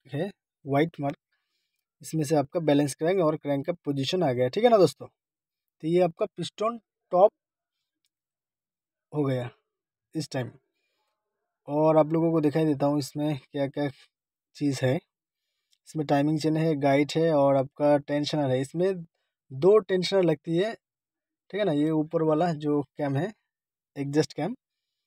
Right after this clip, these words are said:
उसको चलाने के लिए एक चेन दिया हुआ है सुप्रो गाड़ी में, और मैक्सिमम में आपका गियर जो है, गियर से वो ड्राइव होता था, इसमें चेन लगा दिया, ठीक है ना।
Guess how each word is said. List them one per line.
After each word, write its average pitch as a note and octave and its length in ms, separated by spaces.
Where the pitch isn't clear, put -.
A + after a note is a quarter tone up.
उसको C#3 280
चलाने D3+ 360
के D#3 80
लिए E3+ 320
एक E3 240
चेन E3 220
दिया C#3+ 180
हुआ B2 240
है D#3 160
सुप्रो E3 340
गाड़ी B2+ 180
में, B2+ 100
और C3 120
मैक्सिमम F#3+ 500
में B3 340
आपका C#3 320
गियर D3+ 400
जो C#3+ 180
है, A#3 180
गियर C3+ 460
से F#3 340
वो E3+ 300
ड्राइव C#3 260
होता B2+ 220
था, G3 120
इसमें G#3 220
चेन D3 340
लगा B2+ 220
दिया, A#2 220
ठीक E3+ 100
है G#3+ 60
ना। D3 120